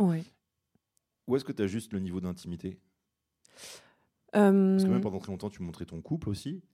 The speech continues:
Speaker 1: Oui.
Speaker 2: Bon, j'imagine que vous montriez vos meilleurs moments, voilà, les meilleurs moments de bonheur et tout.
Speaker 1: Oui.
Speaker 2: Mais, euh, comment t'arrives à garder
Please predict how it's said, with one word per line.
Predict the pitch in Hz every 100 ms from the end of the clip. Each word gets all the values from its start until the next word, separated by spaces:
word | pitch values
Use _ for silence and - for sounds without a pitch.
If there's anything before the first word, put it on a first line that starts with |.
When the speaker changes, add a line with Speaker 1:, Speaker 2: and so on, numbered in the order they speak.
| -
Speaker 1:
Oui. | 240 208 180 190
Speaker 2:
Bon, | 180
j'imagine | 175 170 202
que | 82
vous | 87
montriez | 87 - 92 90
vos | 80 82
meilleurs | 82 85 87
moments, | 90 143 175 -
voilà, | 98
les | 87
meilleurs | 78 73
moments | 80 85 82
de |
bonheur | 82 85 95 85
et |
tout. | - - -
Speaker 1:
Oui. | 226 196 185
Speaker 2:
Mais, | 190 92 104
euh, | 98 90 90 87 87 85 85
comment | 92 120
t'arrives | 127 107
à | 87
garder | 85 92